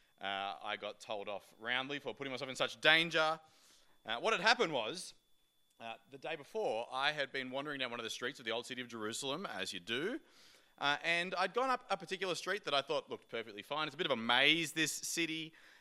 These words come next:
and so I'm just wandering up this street when a rock comes flying past me.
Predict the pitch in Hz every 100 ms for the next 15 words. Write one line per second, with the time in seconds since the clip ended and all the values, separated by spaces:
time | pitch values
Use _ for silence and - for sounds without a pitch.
0 | - 120 123 127 139 147 127 147 143 131
1 | 120 - - 143 135 - - - _ _
2 | - 151 185 202 196 262 - 208 190 226
3 | 214 202 226 220 127